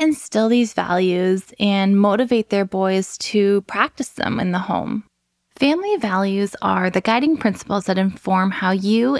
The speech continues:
and your family make decisions for your life.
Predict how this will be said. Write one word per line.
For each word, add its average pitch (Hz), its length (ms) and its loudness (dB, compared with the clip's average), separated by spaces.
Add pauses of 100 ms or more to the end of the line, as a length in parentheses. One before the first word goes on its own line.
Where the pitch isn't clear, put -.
and 202 180 2
your 180 140 0
family 202 440 0
make 196 200 -2
decisions 202 760 0
for - 160 -4
your 170 200 0
life. 139 360 -2